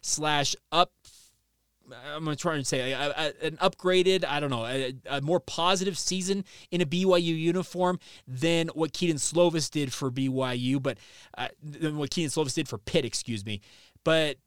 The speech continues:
at the same time, maybe there is a kernel of truth in there. Maybe, maybe Pitt did wanna, quote unquote,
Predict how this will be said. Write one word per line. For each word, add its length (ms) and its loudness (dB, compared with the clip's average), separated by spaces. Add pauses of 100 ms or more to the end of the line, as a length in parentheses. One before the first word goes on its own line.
(160)
at 120 -6
the 60 -4
same 260 2
time, 580 2
maybe 300 0
there 200 4
is 160 6
a 60 0
kernel 380 0
of 80 -4
truth 340 -2
in 80 -4
there. 180 -10
Maybe, 380 0
maybe 220 0
Pitt 400 -4
did 180 6
wanna, 220 2
quote 180 4
unquote, 300 0